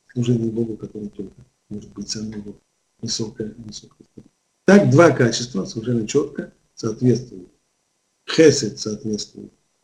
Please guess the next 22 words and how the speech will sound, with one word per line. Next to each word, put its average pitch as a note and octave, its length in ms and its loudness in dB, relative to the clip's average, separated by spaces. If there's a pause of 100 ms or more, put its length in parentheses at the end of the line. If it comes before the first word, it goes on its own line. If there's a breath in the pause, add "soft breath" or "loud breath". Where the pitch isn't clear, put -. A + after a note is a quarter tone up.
(1200)
то, A#2+ 120 2
что, A#2 160 -8
то, A2+ 180 -4
что - 140 -12
сказано. G#2 460 -6 (840)
Три C#3 380 4 (520)
столпа, A2+ 540 -2
на G#2+ 140 -2
которых - 580 -6 (480)
стоит - 480 -8
мир. D3+ 300 2 (600)
Аля A2 160 -16
Тура, C3+ 540 -2
аля G#2+ 200 -8
Авода, G2+ 320 -6
аля A2 200 -6
Гмилут G#2+ 600 -8
Хасадим. C3+ 480 -8
Гмилут D#3 360 6
Хасадим B2+ 480 0
соответствует G#2+ 600 -12 (580)
Хесед C3 460 6